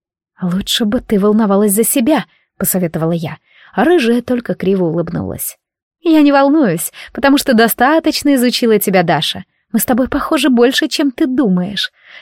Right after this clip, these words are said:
Ты не из тех, кто всегда бежит за помощью к мужчинам. Решаешься сама.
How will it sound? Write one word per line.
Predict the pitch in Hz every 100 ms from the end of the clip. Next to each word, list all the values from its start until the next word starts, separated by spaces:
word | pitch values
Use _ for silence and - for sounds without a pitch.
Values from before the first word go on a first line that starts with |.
| _
Ты | 208
не | 208 262 294
из | 302
тех, | - 233 269
кто | - 311
всегда | - 254 233
бежит | 214 214 214
за | 190 202
помощью | 202 202 - 208
к | -
мужчинам. | 202 - - 175 170 175 _ _ _ -
Решаешься | 208 - 190 180 -
сама. | 208 269 277 330